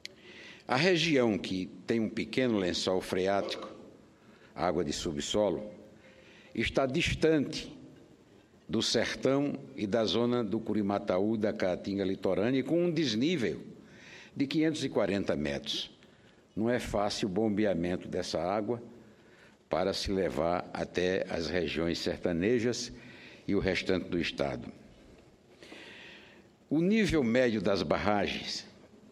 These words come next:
todas, é de apenas dezessete e meio por cento. Pelas evidências de El Niño, que é o fenômeno que regula a precipitação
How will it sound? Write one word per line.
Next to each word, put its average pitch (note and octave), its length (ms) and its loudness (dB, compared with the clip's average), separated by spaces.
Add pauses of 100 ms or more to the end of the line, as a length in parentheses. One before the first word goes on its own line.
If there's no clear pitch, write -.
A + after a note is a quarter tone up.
(120)
todas, B2 560 -2 (360)
é G#2+ 140 0
de B2 140 2
apenas C#3+ 400 4
dezessete D3+ 960 0
e C3 40 0
meio A#2+ 360 2
por A#2 180 -4
cento. - 480 -8 (2250)
Pelas F3 260 4
evidências B2+ 800 4
de G#2+ 160 2
El G#2 160 4
Niño, A2+ 480 0 (340)
que - 120 -2
é G2+ 40 4
o G2+ 60 2
fenômeno F#2+ 580 0
que - 160 -4
regula E2 640 0 (540)
a - 80 -2
precipitação F#2 1080 -2